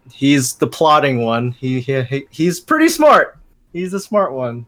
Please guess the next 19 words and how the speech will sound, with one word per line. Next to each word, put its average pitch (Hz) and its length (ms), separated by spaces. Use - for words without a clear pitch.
be-, 139 160
uh, 165 100
b-, 135 120
b-, 165 160
at 165 80
least 170 220
between 143 300
the 127 80
two, 113 300
Mufasa 113 580
and 107 100
Scar. 110 440
Um, 120 480
which 180 260
kinda 311 200
makes 202 220
me 151 80
think, 185 300
like, 135 240